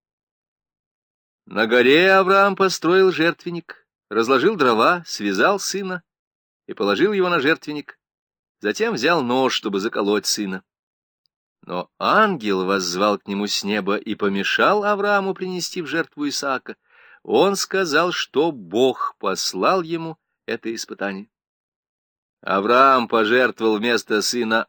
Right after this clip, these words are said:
агнца, который запутался в чаще рогами. В этом повествовании показывается крепость веры Авраама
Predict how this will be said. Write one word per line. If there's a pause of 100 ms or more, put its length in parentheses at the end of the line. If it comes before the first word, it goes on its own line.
агнца, (120)
который
запутался
в
чаще
рогами. (2000)
В
этом
повествовании
показывается
крепость
веры
Авраама